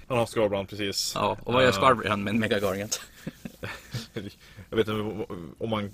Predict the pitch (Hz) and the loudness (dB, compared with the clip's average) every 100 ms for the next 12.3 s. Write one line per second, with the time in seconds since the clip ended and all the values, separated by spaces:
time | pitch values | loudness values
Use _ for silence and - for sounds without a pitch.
0 | - - - _ - - 427 - - 427 | -14 -18 -18 _ -10 2 2 2 0 2
1 | - - - 427 - 427 - - - - | 2 -2 0 0 2 -2 -2 -10 -18 -20
2 | - - 110 101 95 110 104 101 85 65 | -20 -10 -4 -4 2 4 4 2 -6 -14
3 | - 107 104 98 - 95 92 - - 82 | -10 -4 -4 -4 -4 -4 -4 -8 -12 -14
4 | - - - - - - 139 143 123 - | -14 -20 -20 -20 -18 4 10 10 10 4
5 | 123 117 104 107 104 98 92 92 95 - | 8 8 8 0 -2 0 -2 -6 -8 -4
6 | 104 101 98 95 92 - - - - - | 0 2 2 0 -4 -8 -18 -20 -18 -4
7 | 110 107 98 101 104 107 107 117 127 123 | 2 2 2 0 0 2 2 2 2 0
8 | - 123 113 117 113 - - - 113 117 | -2 -2 0 0 0 -6 -20 -6 -4 0
9 | 120 131 - 135 117 131 117 - - - | 4 4 4 4 6 4 2 -2 -6 -20
10 | - - 120 147 147 135 139 131 - 139 | -20 0 4 6 6 4 4 4 6 4
11 | 104 107 104 101 123 110 95 107 107 98 | 2 -2 -2 -2 0 0 0 -2 -2 0
12 | 98 - - | -2 -6 -14